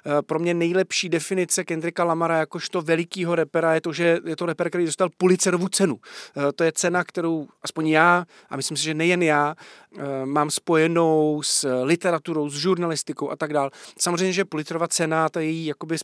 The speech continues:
porota dává ceny i v takových věcech, takových žánrech, jako je hudba, ale, eh, když se podíváš na ty roky před, eh, Kendrickem Lamarem, tak jsou to většinou opery nebo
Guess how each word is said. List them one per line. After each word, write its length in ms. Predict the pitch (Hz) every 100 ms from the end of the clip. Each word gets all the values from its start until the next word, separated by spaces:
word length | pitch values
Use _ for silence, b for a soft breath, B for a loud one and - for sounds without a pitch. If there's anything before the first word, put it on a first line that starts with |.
| -
porota 320 | 156 147 -
dává 300 | 156 147 160
ceny 240 | - 156 156
i 140 | -
v 80 | -
takových 360 | 147 151 156
věcech, 400 | 147 139 156 151
takových 280 | - 139 156
žánrech, 320 | 151 143 143
jako 180 | 147 165
je 80 | 147
hudba, 460 | 151 156 135 147 196 B B B B -
ale, 680 | 156 160 156 160 160 160 156
eh, 60 | 151 160 147 151
když 200 | 147 143
se 80 | -
podíváš 300 | 175 160 165
na 100 | 165
ty 140 | 156 165
roky 300 | 165 - 175
před, 340 | - - 196 -
eh, 500 | - _ - _ 139 127 -
Kendrickem 440 | 147 143 143 143
Lamarem, 420 | 143 143 143 139
tak 160 | 135 139
jsou 80 | 156
to 100 | 156
většinou 380 | 147 - 160 151
opery 760 | 160 - 160 151 151 151 151 147
nebo 500 | 147 139 147 139 135